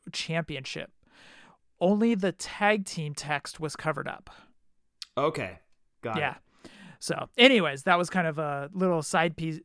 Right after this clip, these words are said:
Speaker 1: Side piece.
Speaker 2: Wow, look at you.
Speaker 1: I'm thinking of Dallas already. No, uh,
Speaker 2: Jeez.
Speaker 1: that was kind of like a side thing. So anyways, let me go back to, uh, what I was watching. All right. So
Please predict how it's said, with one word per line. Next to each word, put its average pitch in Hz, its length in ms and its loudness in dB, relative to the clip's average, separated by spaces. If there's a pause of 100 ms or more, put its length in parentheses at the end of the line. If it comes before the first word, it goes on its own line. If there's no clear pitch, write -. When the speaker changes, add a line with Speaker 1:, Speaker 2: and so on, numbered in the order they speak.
(140)
Speaker 1:
Side - 360 -2
piece. 131 320 -10 (220)
Speaker 2:
Wow, 170 220 6
look 135 240 4
at - 180 2
you. 107 300 0 (340)
Speaker 1:
I'm 170 80 0
thinking 233 240 6
of 226 80 8
Dallas 226 380 10
already. 156 340 0 (260)
No, 175 100 4
uh, 190 340 8
Speaker 2:
Jeez. 165 40 -2
Speaker 1:
that 190 120 8
was 180 120 2
kind 208 140 6
of 180 80 4
like 175 140 4
a 151 80 0
side 156 340 -2
thing. 151 140 -6
So 233 160 4
anyways, 240 440 4 (260)
let 190 100 4
me 220 60 6
go 220 120 8
back 208 300 6
to, 208 400 2
uh, - 180 -6
what 196 220 2
I 185 60 6
was 165 140 4
watching. 180 280 4
All 208 80 8
right. 180 120 6 (600)
So 190 560 4